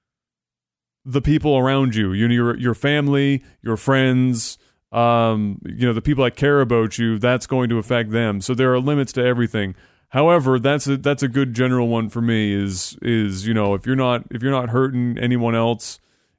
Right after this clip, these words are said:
you know, you, you know, go nuts. And that, that's just kind of like the philosophy for things like same-sex marriage, uh, you know,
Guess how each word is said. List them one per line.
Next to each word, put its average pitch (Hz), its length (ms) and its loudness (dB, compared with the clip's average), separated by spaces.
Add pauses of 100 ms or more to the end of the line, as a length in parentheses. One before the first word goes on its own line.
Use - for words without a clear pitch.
you 117 80 -6
know, 117 160 0
you, 117 360 -2
you 123 140 -2
know, 110 120 0
go 127 220 0
nuts. 127 360 -2
And 135 200 0
that, 147 180 -2
that's 160 220 0
just - 180 -2
kind 156 120 0
of 139 80 -2
like 143 100 2
the 127 80 0
philosophy 131 540 0
for 123 140 -4
things 123 320 0
like 117 340 2 (280)
same-sex 113 520 0
marriage, 120 800 2
uh, 104 380 2 (1300)
you 156 160 0
know, 113 320 0